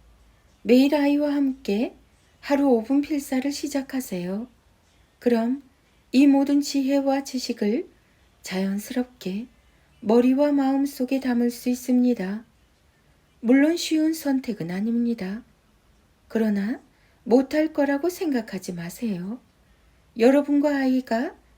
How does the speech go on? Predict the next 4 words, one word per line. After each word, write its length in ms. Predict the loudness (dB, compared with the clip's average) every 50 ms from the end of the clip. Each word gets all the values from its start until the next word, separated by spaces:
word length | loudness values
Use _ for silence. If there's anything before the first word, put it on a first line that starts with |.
| _ _ _
가진 400 | -12 -10 -10 -8 -4 -4 -4 -2
힘은 460 | 0 0 0 0 0 -2 -4 -4 -6 _ _ _ _ _ _ _ _ _ _ _ _
생각보다 680 | -10 -4 0 0 2 2 2 0 0 -4 -2 0 -2 -2
강합니다. 840 | -2 -4 -2 0 2 2 2 2 0 0 0 -2 -2 -4 -6 -6 -8